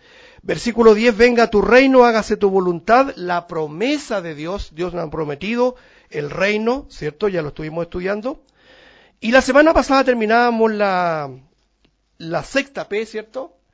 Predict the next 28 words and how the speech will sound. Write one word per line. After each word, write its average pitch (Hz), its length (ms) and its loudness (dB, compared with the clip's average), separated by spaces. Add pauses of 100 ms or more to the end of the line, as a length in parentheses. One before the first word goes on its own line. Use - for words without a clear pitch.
(520)
Que 180 280 -2
es - 300 -8 (500)
el 175 200 -8
pan 214 280 0
nuestro, 220 340 -2
no, 226 220 2
perdón, 196 380 -2 (140)
eh, 160 600 -8 (340)
la 214 120 0
sexta, 214 340 -10
sí, 269 160 -12
bien 233 200 -10
lo 202 60 -12
digo, 214 220 -10
¿no? 220 220 -8 (800)
La 220 160 0
quinta, 226 340 -2
perdón, 143 360 -4
muy 170 160 -6
bien, 139 140 -10
lo 147 100 -14
decía 156 280 -10
a - 40 -6
ver 160 80 -12
si 160 60 -20
estaban 143 260 -14
atentos, 151 340 -18
hermano. 135 300 -20